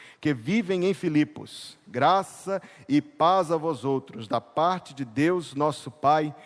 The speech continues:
e do Senhor Jesus Cristo. Agora, Atos capítulo seis, versículo um a sete.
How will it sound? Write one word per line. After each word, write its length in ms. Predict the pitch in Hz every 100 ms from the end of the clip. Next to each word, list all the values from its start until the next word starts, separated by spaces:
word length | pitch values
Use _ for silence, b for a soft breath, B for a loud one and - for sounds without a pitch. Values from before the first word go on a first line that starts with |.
| B B -
e 180 | 156
do 160 | 156 151
Senhor 460 | - 139 123 135 127
Jesus 420 | 123 110 120 -
Cristo. 540 | 120 110 - - - - -
Agora, 420 | 123 123 147 -
Atos 520 | 127 147 - 156 139
capítulo 520 | - 131 - 147 147 131
seis, 720 | - 139 143 139 - - - _ _ _ _ _ _ _ _ _ _ _ _ _ _ _ _ _ _ _ _ _ _ _ _ _ _ _ _ _ _ _ - - _ _ _ - -
versículo 640 | 113 127 - 135 135 123
um 180 | 131 151
a 80 | 131
sete. 560 | - 117 104 - -